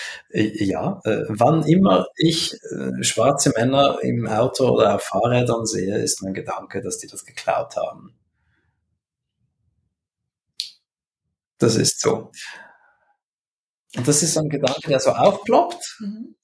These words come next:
Speaker 1: Und das ist natürlich hardcore rassistisch, das ist wirklich extrem übel.
Speaker 2: Mhm.
Speaker 1: Ähm, und ich habe mich beobachtet dabei, wie ich das denke und dann aber auch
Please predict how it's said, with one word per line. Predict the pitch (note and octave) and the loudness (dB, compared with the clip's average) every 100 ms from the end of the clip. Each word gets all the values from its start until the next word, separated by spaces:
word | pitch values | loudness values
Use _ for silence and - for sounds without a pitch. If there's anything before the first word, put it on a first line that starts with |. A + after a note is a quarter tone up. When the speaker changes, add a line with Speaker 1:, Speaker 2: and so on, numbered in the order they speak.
| - | -6
Speaker 1:
Und | C3 | -4
das | C3+ | -4
ist | - | -4
natürlich | D3 C#3+ B2+ B2 | -2 0 -2 -4
hardcore | - - D#3+ D#4+ D#4 - F3 D#3 F3 | -2 2 4 2 -4 2 6 6 4
rassistisch, | F3 F#3 - C3 - A2 A2 | 2 -2 0 0 0 -4 -4
das | B2 | -4
ist | |
wirklich | D#3 - - | -6 -6 -10
extrem | C3+ B2 - - B2 F3 A#3 | -6 -2 -2 0 0 0 -2
übel. | A#2 B2 D3+ B3 - | -2 0 0 -2 -6
Speaker 2:
Mhm. | G3+ A3+ B3 C4 _ _ _ _ _ _ _ _ _ | -12 -12 -12 -14 _ _ _ _ _ _ _ _ _
Speaker 1:
Ähm, | - C3 C3 C3+ - _ _ _ _ _ _ _ _ _ _ _ _ _ _ _ _ _ | 2 4 4 0 -10 _ _ _ _ _ _ _ _ _ _ _ _ _ _ _ _ _
und | D3+ D#3 | 4 6
ich | E3+ | 4
habe | F3 | 2
mich | E3 F3+ - - | 0 -2 -2 0
beobachtet | D#3 D#3 F3+ F3 - - - | 4 6 4 0 -2 -8 -2
dabei, | D#3 C#3 C3+ D#3 | 0 2 2 2
wie | D3+ | 0
ich | C#3+ - | -2 -2
das | B2 A#2 - _ | -2 -2 -4 _
denke | B2 B2 A#2+ D3+ F3 B3 C4+ - - A3 | 0 4 4 2 4 4 2 -6 -12 -2
und | C#3+ C3+ | 2 4
dann | D3+ | 4
aber | D#3 C#3 | 4 4
auch | C3 | 2